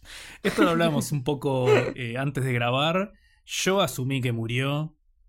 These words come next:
Speaker 1: pero es cierto que no lo muestran desintegrarse.
Speaker 2: Eh,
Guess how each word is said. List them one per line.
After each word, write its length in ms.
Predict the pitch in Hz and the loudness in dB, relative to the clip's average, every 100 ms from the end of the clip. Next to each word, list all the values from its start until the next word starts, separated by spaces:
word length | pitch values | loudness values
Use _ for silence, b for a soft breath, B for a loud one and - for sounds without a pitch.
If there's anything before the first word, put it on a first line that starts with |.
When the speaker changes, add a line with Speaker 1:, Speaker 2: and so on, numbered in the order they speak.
| _ _ | _ _
Speaker 1:
pero 220 | 131 127 | -2 0
es 80 | 127 | -2
cierto 360 | - 165 165 170 | 0 0 2 0
que 80 | 151 | 2
no 100 | 147 | 2
lo 100 | 147 | 2
muestran 720 | 147 147 123 123 110 107 123 _ _ - | 0 0 -2 -6 -8 -10 -16 _ _ -12
desintegrarse. 760 | 113 - 113 110 107 113 - - | -10 -8 -8 -6 -8 -10 -12 -6
Speaker 2:
Eh, 300 | 170 165 | -4 -4